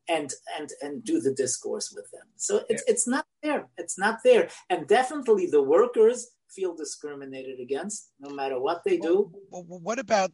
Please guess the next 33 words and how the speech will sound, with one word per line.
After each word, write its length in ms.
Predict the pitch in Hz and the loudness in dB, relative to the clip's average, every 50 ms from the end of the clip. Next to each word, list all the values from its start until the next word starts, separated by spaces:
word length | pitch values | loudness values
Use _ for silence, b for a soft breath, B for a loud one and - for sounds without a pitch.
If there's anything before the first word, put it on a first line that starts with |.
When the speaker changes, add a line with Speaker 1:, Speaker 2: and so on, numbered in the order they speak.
| _ | _
Speaker 2:
what 300 | - 143 131 131 147 139 - _ _ _ | -18 -12 -6 -6 -6 -6 -6 _ _ _
usually 760 | _ 139 135 147 175 196 180 - 160 147 127 123 120 113 107 _ _ _ _ | _ -16 -14 -12 -12 -10 -12 -12 -12 -10 -10 -10 -12 -12 -16 _ _ _ _
changes 560 | - - - 156 143 139 135 113 104 117 107 | -14 -10 -6 -4 -4 -6 -6 -10 -16 -14 -12
society, 640 | - - 104 98 - - 107 98 95 92 92 90 98 | -12 -12 -10 -10 -10 -8 -6 -6 -6 -8 -10 -12 -16
which 300 | 98 101 - - - - | -16 -14 -14 -14 -14 -16
of 100 | 123 _ | -20 _
course 260 | - 143 139 143 - | -20 -20 -16 -14 -12
is 140 | 180 156 - | -12 -12 -12
intermarriages. 840 | 180 185 160 - 160 127 107 101 98 87 87 87 - - 80 78 - | -12 -12 -14 -16 -14 -12 -10 -10 -10 -10 -12 -18 -20 -20 -20 -20 -16
Part 260 | - 139 139 147 151 | -10 -6 -6 -6 -6
of 80 | 143 | -8
the 80 | 127 131 | -10 -12
reason, 480 | 117 135 139 139 135 143 131 123 120 107 - - | -12 -12 -10 -10 -10 -10 -12 -14 -20 -12 -4 -2
Speaker 1:
Right. 220 | 180 139 127 - - - | -2 -2 -2 -4 -12 -18
Speaker 2:
you 60 | 110 | -12
know, 180 | 113 113 113 - b b b | -12 -12 -12 -12 b b b
when 220 | - 127 127 135 | -14 -12 -12 -8
we, 140 | 139 147 190 - | -8 -10 -10 -12
you 140 | - 151 139 | -18 -16 -14
know, 80 | 139 139 | -14 -14
you've 260 | 131 131 190 196 165 | -12 -14 -14 -14 -8
made 320 | 170 175 180 175 170 147 | -2 0 0 0 0 -4
the 80 | 120 123 | -8 -14
similarity, 680 | 117 - - 139 123 123 117 120 120 120 120 110 110 104 | -12 -12 -12 -14 -14 -14 -8 -8 -6 -6 -6 -8 -10 -10
which 220 | 98 101 - - - | -12 -16 -16 -10 -4
I 180 | - 120 135 139 | -2 -2 -2 -2
would 200 | 123 117 113 98 | -4 -10 -16 -16
be 160 | 110 107 98 | -16 -16 -16
very 280 | 95 120 131 123 110 98 | -14 -14 -12 -12 -12 -12
afraid 440 | 92 - - 110 101 95 92 82 | -14 -16 -18 -16 -16 -16 -16 -18
to 80 | - 85 | -20 -20
do, 260 | 73 71 76 73 80 87 | -20 -20 -20 -20 -20 -20
but, 160 | - 95 92 | -18 -18 -18